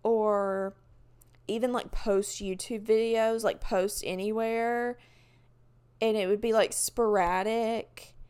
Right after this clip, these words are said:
even though I love doing it. But I was just waiting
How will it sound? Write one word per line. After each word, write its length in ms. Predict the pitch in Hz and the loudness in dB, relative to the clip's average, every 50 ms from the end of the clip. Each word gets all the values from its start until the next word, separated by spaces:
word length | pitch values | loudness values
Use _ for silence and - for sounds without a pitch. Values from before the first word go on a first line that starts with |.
| - _ _ _ _ _ _ _ _ _ _ _ _ _ _ _ - | -20 _ _ _ _ _ _ _ _ _ _ _ _ _ _ _ -6
even 300 | 233 262 262 277 277 247 | -4 -2 -2 -2 -2 -2
though 280 | 262 247 226 220 - - - | 0 0 0 0 -2 -2 0
I 140 | - 208 214 | 0 0 0
love 480 | 226 214 202 190 190 202 214 226 190 | 2 2 2 2 2 0 -2 -2 -2
doing 320 | 196 190 190 196 208 220 233 | 0 0 0 0 -4 -4 -6
it. 680 | 247 254 262 269 262 - - - - - - - - _ _ _ _ _ _ _ _ _ _ _ _ _ _ _ _ _ _ _ | -4 -4 -4 -4 -6 -6 -8 -12 -16 -14 -14 -16 -18 _ _ _ _ _ _ _ _ _ _ _ _ _ _ _ _ _ _ _
But 200 | - 202 226 - | -2 -2 0 0
I 100 | - 226 | 2 2
was 160 | 226 240 247 254 | 2 2 2 0
just 180 | 262 247 - | -2 -4 -6
waiting 1200 | 214 190 180 180 196 185 196 196 190 196 202 214 220 233 233 240 240 247 254 262 262 269 277 277 | -6 -8 -10 -8 -4 -2 0 2 2 2 0 0 0 0 0 0 0 -2 -4 -6 -8 -8 -10 -12